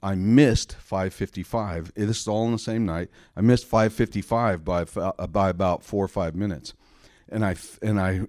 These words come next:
remember, uh, waking up and looking at the clock, and it was, you know, a little bit before five fifty-five, and I kinda chuckled to myself and said, "Oh, I missed that one." And I, so I fell back asleep,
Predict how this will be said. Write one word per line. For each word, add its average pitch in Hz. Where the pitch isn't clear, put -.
remember, 107
uh, 92
waking 107
up 117
and 92
looking 110
at 101
the 92
clock, 110
and 95
it 87
was, 85
you 101
know, 92
a -
little 104
bit 95
before 101
five 90
fifty-five, 95
and 90
I 82
kinda 92
chuckled 101
to 85
myself 87
and 87
said, 85
"Oh, 95
I 92
missed 98
that 101
one." 82
And 98
I, 90
so 95
I 90
fell 107
back 101
asleep, 90